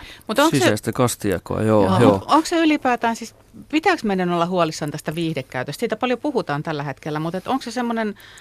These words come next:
Speaker 1: asia, johon oikeasti niinku pitää kiinnittää huomiota, vai onko se ta-, onko se tavallaan, että me niinku keskitytään jotenkin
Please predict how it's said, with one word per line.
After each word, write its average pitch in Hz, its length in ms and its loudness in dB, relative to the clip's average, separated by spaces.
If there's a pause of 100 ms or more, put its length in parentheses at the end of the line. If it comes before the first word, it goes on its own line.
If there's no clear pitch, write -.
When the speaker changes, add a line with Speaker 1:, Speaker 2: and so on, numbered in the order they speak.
(140)
Speaker 1:
asia, 233 260 -2
johon 214 200 0
oikeasti 202 400 -2
niinku 190 240 -4 (280)
pitää 214 300 0
kiinnittää 190 500 -2
huomiota, 175 500 -2
vai 175 160 -2
onko 190 200 -4
se - 180 -14
ta-, 208 140 -4
onko 175 200 -6
se 208 100 -10
tavallaan, 202 300 2
että 175 120 -2
me 180 60 -2
niinku 180 340 -4 (1300)
keskitytään 202 800 -2
jotenkin 214 520 -2